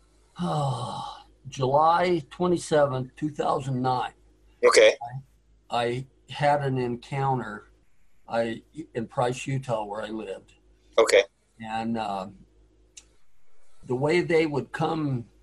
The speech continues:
Speaker 1: and visit me was when, as soon as I'd get in bed,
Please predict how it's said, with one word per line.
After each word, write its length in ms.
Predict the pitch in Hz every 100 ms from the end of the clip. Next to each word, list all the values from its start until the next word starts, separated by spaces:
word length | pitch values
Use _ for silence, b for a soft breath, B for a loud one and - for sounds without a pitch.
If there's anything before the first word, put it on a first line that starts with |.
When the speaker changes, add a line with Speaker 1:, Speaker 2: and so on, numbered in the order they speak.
| _
Speaker 1:
and 160 | 120 120
visit 500 | 127 160 143 139 -
me 360 | 107 101 104 - - _
was 560 | 113 113 113 107 - - -
when, 140 | 120
as 140 | -
soon 180 | - 151
as 80 | 143
I'd 160 | 147 135
get 180 | 156
in 80 | 123
bed, 500 | 107 127 135 117 -